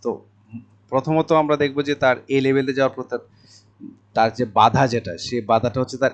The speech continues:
এই লেভেলটাতে। এই লেভেলে কিন্তু যথেষ্ট তার বাধা আছে। অর্থাৎ বারো টাকা চল্লিশ পয়সা যাওয়ার পর কিন্তু সে একটু হয়তো কারেকশনের একটা, একটা রেজিস্ট্যান্স পেতে পারে। এখানে ভালো ভলিউম নেই, এখান থেকে কিন্তু মুভ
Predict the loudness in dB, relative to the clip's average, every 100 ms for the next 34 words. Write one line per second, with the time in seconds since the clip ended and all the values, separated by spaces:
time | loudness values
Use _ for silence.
0 | -2 -4 -4 -6 -10 -20 _ _ _ _
1 | _ _ _ _ _ _ -2 2 2 2
2 | -2 -6 -8 -6 -8 -6 -4 -2 0 0
3 | -2 -4 -10 -12 -20 _ _ _ -20 -8
4 | -4 4 8 8 8 4 2 0 2 0
5 | 0 6 6 6 0 -2 -4 -6 -2 -2
6 | -2 -6 -10 -10 -14 _ _ -8 -4 2
7 | 6 6 4 -2 0 -2 -4 -12 -2 2
8 | 2 2 _ _ _ _ _ _ _ _
9 | _ -8 4 6 6 4 2 2 2 2
10 | -4 -12 _ _ -20 _ _ _ _ -20
11 | -20 _ -20 _ -10 2 4 4 6 6
12 | 8 8 6 4 2 0 -2 -2 -2 -2
13 | 0